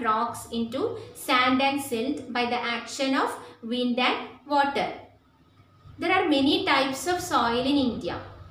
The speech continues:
They are alluvial soil, black soil, red soil, laterite soil, desert soil and mountain soil. First one is alluvial soil. It is the most fertile soil.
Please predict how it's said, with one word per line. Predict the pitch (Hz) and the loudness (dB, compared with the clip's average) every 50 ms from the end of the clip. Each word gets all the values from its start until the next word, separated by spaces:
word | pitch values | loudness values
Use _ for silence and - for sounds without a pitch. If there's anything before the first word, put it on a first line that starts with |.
| - - _ _ _ _ _ _ _ _ - | -20 -20 _ _ _ _ _ _ _ _ -2
They | 214 247 226 - - | 0 0 0 0 0
are | 220 233 277 339 - - | 0 0 0 0 -2 -2
alluvial | 226 226 226 220 220 220 208 220 220 226 233 247 | -2 0 2 2 0 0 0 0 0 0 0 -2
soil, | - - 240 208 208 202 208 226 330 370 - - - | -2 0 2 2 4 4 2 2 0 -2 -4 -10 -10
black | 220 220 247 247 254 254 254 - | -2 2 4 4 4 2 0 -4
soil, | - - 226 196 190 190 196 226 294 320 - _ _ - | -2 0 0 0 0 0 -2 -4 -4 -6 -10 _ _ -4
red | 233 247 262 262 262 | 0 0 0 0 0
soil, | - - - 226 190 190 190 208 269 392 - - _ _ _ _ - | -4 -4 -2 -2 -2 -2 -2 -2 -2 -4 -6 -10 _ _ _ _ 0
laterite | 262 254 254 247 - 277 285 285 311 262 | 0 2 2 0 0 2 2 2 2 0
soil, | - - 247 208 190 185 185 202 277 302 - _ _ | -2 -2 0 0 0 0 -2 -4 -4 -6 -10 _ _
desert | 233 220 254 254 - - 226 302 339 294 | 0 0 0 2 2 2 2 2 0 0
soil | - - 254 220 202 196 202 196 208 | -2 -2 -2 0 0 -2 -2 -2 -2
and | 226 302 339 | -2 -2 -2
mountain | 294 262 254 254 262 254 269 269 285 | -2 -2 -2 -2 -2 0 -2 -2 -2
soil. | 262 - 254 202 180 180 - - _ _ _ _ _ _ _ _ _ _ | -2 -2 -2 -2 -2 -4 -8 -12 _ _ _ _ _ _ _ _ _ _
First | - - 269 269 277 - - | -4 0 0 0 0 0 0
one | 247 220 214 214 220 | 0 0 0 0 0
is | 262 427 440 - - - _ _ - | 0 -2 -2 -6 -8 -12 _ _ -2
alluvial | 269 269 269 262 262 254 240 220 226 220 226 311 | 0 2 2 2 0 -2 -2 -2 -2 -2 -2 -2
soil. | - - 339 254 214 180 151 - - _ _ _ _ _ _ _ _ _ - | 0 0 2 2 2 0 -2 -6 -12 _ _ _ _ _ _ _ _ _ -8
It | 247 233 | -4 -4
is | 262 247 226 | -4 -2 -2
the | 240 240 | -2 -2
most | 240 226 226 233 247 302 - - - | 0 0 0 0 0 0 -2 -6 -10
fertile | - - 262 262 262 262 - 311 311 320 349 330 | -6 -4 -2 -2 -2 0 2 2 2 2 2 0
soil. | - - 240 202 185 170 147 131 | 0 0 0 0 0 -2 -4 -8